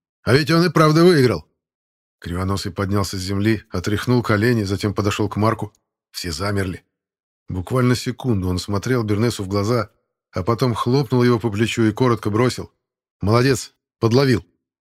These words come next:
Ну что сказать? Вот тут, собственно говоря, снова взыграла моя натура. Что за твою мать?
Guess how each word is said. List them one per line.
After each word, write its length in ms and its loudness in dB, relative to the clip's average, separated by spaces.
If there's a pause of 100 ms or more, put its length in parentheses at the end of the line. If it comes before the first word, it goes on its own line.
(640)
Ну 140 -6
что 200 -4
сказать? 480 -10 (460)
Вот 260 -6
тут, 160 -2
собственно 320 -4
говоря, 300 0
снова 320 -2
взыграла 360 0
моя 200 0
натура. 400 -4 (520)
Что 280 -4
за 120 -2
твою 260 0
мать? 300 -2